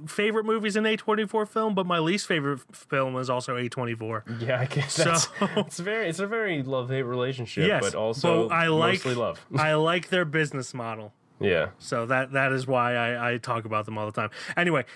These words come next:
Speaker 1: that is screening room dot A twenty-four films dot com. You can purchase tickets for a Showtime for the film Minari, which they are gonna release on the platform Friday, February twelfth. And yeah,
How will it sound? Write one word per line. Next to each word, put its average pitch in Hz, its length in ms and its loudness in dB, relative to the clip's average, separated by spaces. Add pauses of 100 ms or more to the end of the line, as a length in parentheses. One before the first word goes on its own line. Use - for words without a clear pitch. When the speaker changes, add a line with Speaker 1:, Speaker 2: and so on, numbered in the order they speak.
Speaker 1:
that 180 180 2
is 156 220 0
screening 214 500 0
room 202 320 2
dot 160 260 0
A 175 160 2
twenty-four 175 580 2
films 175 420 0
dot 151 260 0
com. 170 380 0
You 139 120 -2
can 131 260 -4
purchase 180 520 -2
tickets 170 420 -2
for 135 320 0 (360)
a 127 100 -2
Showtime 156 640 0
for 135 180 0
the 123 80 -6
film 131 280 -2
Minari, 151 500 2 (260)
which 123 240 -4
they 139 140 2
are 131 100 4
gonna 127 180 0
release 123 420 0
on 214 220 2
the 190 60 2
platform 147 540 0
Friday, 143 380 2
February 127 500 0
twelfth. 127 460 0 (440)
And 104 1080 -2
yeah, 107 400 -4